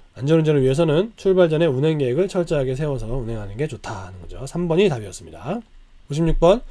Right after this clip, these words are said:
교통사고를 예방하기 위한 운전 자세로 맞는 것은 했습니다. 방향 지시 등으로 진행 방향을 명확히 알린다. 아, 이게 정말 중요하죠. 특히 비보호 좌회전 같은 거 할 때 반대편에서 깜빡이 안 켜고 있다가 갑자기 깜빡이 켜면서 좌회전하고 그러면 반대편 직진 차량이 아주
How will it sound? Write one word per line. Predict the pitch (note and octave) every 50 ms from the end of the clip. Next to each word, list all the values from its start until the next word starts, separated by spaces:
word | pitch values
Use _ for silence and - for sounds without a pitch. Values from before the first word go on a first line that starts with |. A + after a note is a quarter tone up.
| - - - - - - -
교통사고를 | C3+ C3+ F3+ F#3 F#3 F3 E3+ F#3+ A3 F#3+
예방하기 | F3 F3 F#3 F3+ F3+ F3 E3 D3+
위한 | C#3 C3 C3 C#3 D3+ C#3
운전 | B2 C3 D3 D#3+ F3 F3+ F3+
자세로 | E3 D#3+ D3 C#3 D3 C#3+ C3+ A#2 A2 B2+ C3+ A#2
맞는 | A2 A#2 C#3+ F3 G3 G3
것은 | F#3+ F3+ F3+ F#3+ F3+ F3
했습니다. | D#3+ - C#3+ B2 A2 G#2 - - -
방향 | - C3+ D3+ F3+ G3 G3
지시 | F#3 F3 E3 E3
등으로 | D#3 D#3+ D#3 D#3 F3 F#3+ F3+
진행 | F3+ - D3 E3 E3 D#3
방향을 | D3+ D3 D3 D3
명확히 | C3 B2 C#3+ F#3+ A#3 A3+ - G3
알린다. | D#3 D3 C#3+ C3+ B2 A#2+ A2 - - - - - - -
아, | - G2+ C3 D#3+
이게 | E3+ E3+ F3
정말 | E3 - F#3 G3+ A3+ A3+ G3+
중요하죠. | D3+ D3 C#3 C3 A#2+ A2+ G#2+ G2 F#2+ F#2 - -
특히 | - G3 - A3
비보호 | - - D#3+ F3 G3 G#3 B3 B3 A3+
좌회전 | A3 G#3+ G3+ F#3+ F3 F3+ E3
같은 | D#3 D3 C#3 - D3 C3+
거 | B2+ C3
할 | C3+ B2+
때 | - B2+ A#2+ B2+ C3 A#2 F#2+ - - -
반대편에서 | - C3+ D#3 F3 E3 - E3 D#3 D3 C#3+ C#3 C3+ B2+
깜빡이 | - F3 G#3 G3 G#3+ G#3 F#3
안 | C3 A#2+ B2+
켜고 | - D#3+ D3+ C#3+
있다가 | C3+ - C3+ A#2+
갑자기 | - A#2+ - - - D#3 C#3+
깜빡이 | C#3 D#3+ D3+ D#3 C#3+ C3
켜면서 | C#3+ C3 B2+ -
좌회전하고 | B2 A#2+ B2+ B2 C3+ C3 C3 A#2+
그러면 | A#2+ B2 A#2+
반대편 | A#2+ - D3 C#3+ - C#3
직진 | A#2+ - - C#3 C3
차량이 | - C3+ B2+ A#2+ B2+ D3+ E3 C#3+
아주 | G#2+ G#2+ A#2 C3 D#3+ E3+ E3 D3 C3+ A2+ G2+ G2+